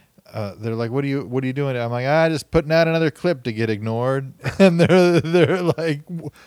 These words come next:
what do you mean?" I'm like, "No, nothing, nothing. Just putting out a, I'm just, it's, uh, I'm just trying to figure out these algorithms. They're, uh, you know, you gotta,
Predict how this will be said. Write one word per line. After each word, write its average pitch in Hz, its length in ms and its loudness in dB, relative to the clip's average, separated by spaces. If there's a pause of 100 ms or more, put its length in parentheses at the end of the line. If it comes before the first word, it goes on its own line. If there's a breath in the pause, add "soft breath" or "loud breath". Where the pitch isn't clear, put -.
(140 soft breath)
what 277 140 0
do 349 80 4
you 349 120 6
mean?" 349 340 0
I'm 165 120 0
like, 147 160 0
"No, 170 200 2 (120)
nothing, 156 800 -2
nothing. 139 460 -4
Just 123 220 -8
putting 143 260 -4
out 139 160 -2
a, 127 120 -2
I'm 113 180 -6
just, 127 320 -6 (680 loud breath)
it's, 120 300 -6
uh, 110 460 2
I'm 110 80 -8
just 143 320 -6
trying 143 180 0
to 104 60 -4
figure 127 260 -4
out 104 140 -2
these 98 220 -6
algorithms. 82 800 -4
They're, 87 260 -10
uh, 82 260 -12
you 87 120 -12
know, 85 120 -10
you 87 140 -12
gotta, 87 260 -8